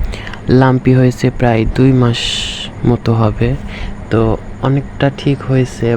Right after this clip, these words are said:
but এর পায়ে যে ক্ষতগুলো হয়েছে, দুই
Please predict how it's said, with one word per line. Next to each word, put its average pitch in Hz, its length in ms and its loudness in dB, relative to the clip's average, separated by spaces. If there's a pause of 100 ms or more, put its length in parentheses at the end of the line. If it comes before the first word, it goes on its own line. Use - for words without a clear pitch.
but 117 180 0 (580)
এর 104 260 2 (220)
পায়ে 123 340 2
যে 120 140 2
ক্ষতগুলো 117 600 0
হয়েছে, 117 500 0 (200)
দুই 127 140 2